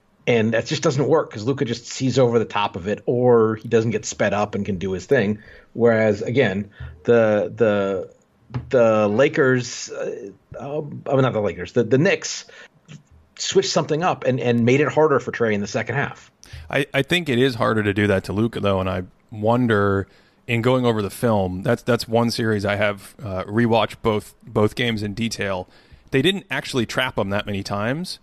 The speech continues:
Speaker 2: and of course, every time they trapped him, it was a disaster. And the backside defense could be a little better on the trap,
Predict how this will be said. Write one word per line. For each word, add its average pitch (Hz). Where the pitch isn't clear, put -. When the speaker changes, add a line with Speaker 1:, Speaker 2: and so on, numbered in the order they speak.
Speaker 2:
and 127
of 120
course, 139
every 135
time 127
they 107
trapped 123
him, 98
it 101
was 101
a 98
disaster. 98
And 117
the 117
backside 143
defense 120
could 156
be 139
a 117
little 110
better 131
on 113
the 107
trap, 113